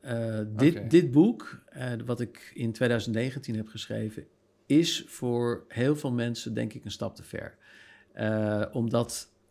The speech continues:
Speaker 1: ehm, voor mij is dit een soort next level, weet je wel. Dus dat, dus meditatie is, is eigenlijk vrij basic. Eh, je, contact maken met jouw eigen oorsprong,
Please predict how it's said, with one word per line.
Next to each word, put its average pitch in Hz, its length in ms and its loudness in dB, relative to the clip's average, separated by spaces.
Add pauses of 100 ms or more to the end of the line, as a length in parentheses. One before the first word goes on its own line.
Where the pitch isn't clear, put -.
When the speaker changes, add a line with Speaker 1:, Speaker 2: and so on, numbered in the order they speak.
Speaker 1:
ehm, 110 640 -2 (460)
voor - 180 2
mij 147 180 8
is 147 100 4
dit 135 160 0
een 117 60 -6
soort 110 200 -2
next 117 280 -2
level, 113 460 0
weet 120 140 -2
je - 60 -12
wel. 135 80 -6
Dus 127 100 -12
dat, 120 200 -8
dus 113 140 -8
meditatie 127 800 -2
is, 131 160 -4
is 131 220 -6
eigenlijk 131 340 -8
vrij 113 200 -2
basic. 110 540 -2 (600)
Eh, 101 580 -2
je, 110 240 -2 (460)
contact 147 260 2
maken 123 320 -2
met 127 180 -4
jouw 123 200 -2
eigen 127 340 -6
oorsprong, 151 580 -8